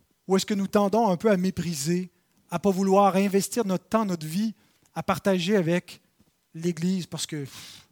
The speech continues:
c'est du monde, euh, comme Paul dit, Dieu s'est racheté les balayures de ce monde, pas trop envie de me tenir avec eux autres. Veillons à ne pas y laisser entrer des gens qui n'en font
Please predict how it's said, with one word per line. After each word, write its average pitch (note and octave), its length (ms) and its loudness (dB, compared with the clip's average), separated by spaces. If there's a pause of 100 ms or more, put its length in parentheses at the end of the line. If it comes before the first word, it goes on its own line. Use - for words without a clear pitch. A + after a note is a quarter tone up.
(480)
c'est - 240 -10
du C#3+ 140 -12
monde, E3+ 420 -2
euh, C#3 200 -8 (160)
comme D#3+ 280 -6
Paul F3+ 200 -2
dit, D3+ 680 -8 (260)
Dieu D3+ 220 -10
s'est F3+ 180 -4
racheté D#3 260 -6
les E3 100 -6
balayures E3 500 -2
de D#3 120 -8
ce - 140 -10
monde, F3 280 -12
pas F3+ 100 -10
trop G#3 220 -4
envie E3+ 300 -2
de D#3+ 140 -6
me D3+ 140 -6
tenir E3 280 -6
avec D3 160 -8
eux C3+ 140 -12
autres. D#3+ 280 -16 (2000)
Veillons A#3+ 680 4 (840)
à F3 100 2
ne F#3 140 0
pas A#3 180 -2
y G#3 140 0
laisser F#3 320 2
entrer F#3+ 320 -2
des E3 200 0
gens F#3 340 -6 (460)
qui - 140 -10
n'en E3 200 -2
font F#3+ 340 -8